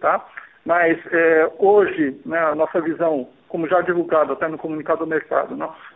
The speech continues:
não tem efeito tanto, é, para atendimento aos cli-, ao cliente, né, em termos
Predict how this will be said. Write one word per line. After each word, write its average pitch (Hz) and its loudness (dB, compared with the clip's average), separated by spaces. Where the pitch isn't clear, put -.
não 214 2
tem 208 4
efeito 160 2
tanto, 160 -2
é, 139 0
para 143 -2
atendimento 156 -2
aos 151 0
cli-, 170 -8
ao 151 2
cliente, 185 0
né, 185 -2
em 175 -6
termos 160 -4